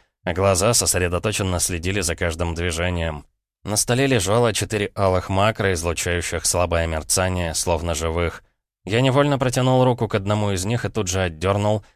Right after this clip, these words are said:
сообразив, что передо мной макры из крови, наподобие тех, что я создавал с воспоминаниями. Вот только внутри были явно не они.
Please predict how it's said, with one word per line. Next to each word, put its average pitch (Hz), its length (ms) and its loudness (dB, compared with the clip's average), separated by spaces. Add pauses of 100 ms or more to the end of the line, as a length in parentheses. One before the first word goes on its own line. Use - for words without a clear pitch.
(120)
сообразив, 107 560 2
что - 160 -2
передо 101 280 2
мной 107 200 2
макры 117 440 0
из - 280 -4
крови, 113 380 2
наподобие 87 580 0
тех, 95 180 -2
что - 220 -4
я 82 160 0
создавал 82 500 0
с - 80 -2
воспоминаниями. 82 960 -2 (460)
Вот 104 240 0
только 131 280 2
внутри 120 380 2
были 120 220 2
явно 110 400 2
не 110 100 0
они. 98 440 0